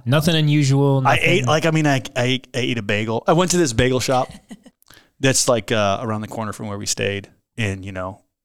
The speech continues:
Speaker 2: it's a, it's a, it's a Jewish neighborhood in New York. It's like, yeah, of course they have great bagels, but it was just like that Seinfeld episode with the soup Nazi, where the,
Speaker 1: <laughs> Yeah.
Speaker 2: the dude was like, "Hey, do you know what you want?" And I was, like, staring at the menu, and I was like,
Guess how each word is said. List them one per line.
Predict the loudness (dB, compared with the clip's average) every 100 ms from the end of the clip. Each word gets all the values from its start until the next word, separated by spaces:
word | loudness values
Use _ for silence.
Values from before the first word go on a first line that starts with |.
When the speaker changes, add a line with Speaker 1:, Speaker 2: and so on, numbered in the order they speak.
| _
Speaker 2:
it's | -6 -2
a, | -4 -4
it's | -8 -6
a, | -6 -6
it's | -6 -4 -4 -4
a |
Jewish | -4 -2 0 0 -2 -4 -4
neighborhood | -2 -2 -2 -4
in | -4
New |
York. | -6 -4 -4
It's | -2
like, | -4 -6 -2
yeah, | -2
of | -2 -2
course | 0
they | 2
have | -2
great | 0 -2
bagels, | -2 -4 -8 -10 -12 _ _ _ _ _ _ _
but | 2
it | 4
was | 4 2
just | 0 2
like | 0
that | 0 0
Seinfeld | 0 -2 -2 -4
episode | -4 -4 -4
with | -6 -6
the |
soup | -6 -6 -4
Nazi, | -6 -4 -2
where | 2 2
the, | 2 0 0
Speaker 1:
<laughs> | 0
Yeah. | 2 2 4 4
Speaker 2:
the |
dude | 4 4
was | 4
like, | 4 2 0 -6 -14 -20 _ _ 0
"Hey, | 2
do |
you | 4
know | 2
what | 2
you | 2
want?" | 2 2
And | 2
I | 0
was, | 2
like, | 2 0 -8 -8
staring | -2 2 2 2
at | -2
the | -2
menu, | -2 -2
and | -2
I |
was | -2
like, | -4